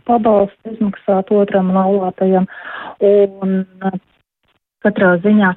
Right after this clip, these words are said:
ģim-, tas jau ir, bet, eh, šis pabalsts veido ģimenes kopējo budžetu. Tas, kad, eh, ir viens saņēmējs, tas jau netraucē šo, šos līdzekļus izmantot, eh, katram,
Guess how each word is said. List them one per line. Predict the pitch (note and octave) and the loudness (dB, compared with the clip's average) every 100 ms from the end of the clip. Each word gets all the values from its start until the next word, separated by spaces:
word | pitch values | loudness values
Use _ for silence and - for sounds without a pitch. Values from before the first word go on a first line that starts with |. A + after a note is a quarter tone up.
| - - - | -6 -12 -8
ģim-, | G3 A3+ A3+ | -2 0 0
tas | - A#3+ | 0 0
jau | F#3+ | 0
ir, | F3+ F3 | 0 -2
bet, | F#3 G3+ | -2 0
eh, | F#3+ F#3+ F3+ | 0 0 -2
šis | - F#3+ - | -4 -4 -2
pabalsts | G#3+ F#3 E3+ - | -2 -2 -4 -2
veido | G3+ G3 E3+ | 0 2 2
ģimenes | G#3+ F#3+ D#3+ - | 2 0 -2 0
kopējo | A#3+ B3+ A#3+ A3 G3+ | 0 2 2 2 2
budžetu. | A#3+ A#3 G3+ - - - - - | 0 0 -4 -6 -18 -20 -20 -6
Tas, | A3+ A3+ | -6 -4
kad, | - F#3+ F3 F#3+ | -2 0 0 0
eh, | F#3 F3 E3+ E3+ - F3 G3 - - C4 | 2 4 2 0 -6 -8 -8 -10 -10 -4
ir | G3+ | 0
viens | A#3 G#3 - | 2 2 0
saņēmējs, | B3 B3 G#3 G3 F#3 | 0 2 2 0 -2
tas | - G3+ | -4 -4
jau | F3 | -2
netraucē | F#3 B3 A3 F#3 - F3+ F3+ | 0 0 0 0 0 -2 -2
šo, | - F3+ F#3+ F#3 F3+ | 0 2 0 -2 -4
šos | - F#3 F3+ - | 0 2 2 0
līdzekļus | G#3+ A#3 A3 - - | 0 0 -2 -4 -2
izmantot, | G#3+ G#3+ F#3 F#3 F#3+ F3 F3 - | 2 2 2 -2 0 0 0 -2
eh, | F#3 F3+ - - - - F3+ F3 E3+ F3 | -2 -2 -4 -14 -12 -4 0 0 0 -2
katram, | - G3+ - F3 | -2 -2 -2 -4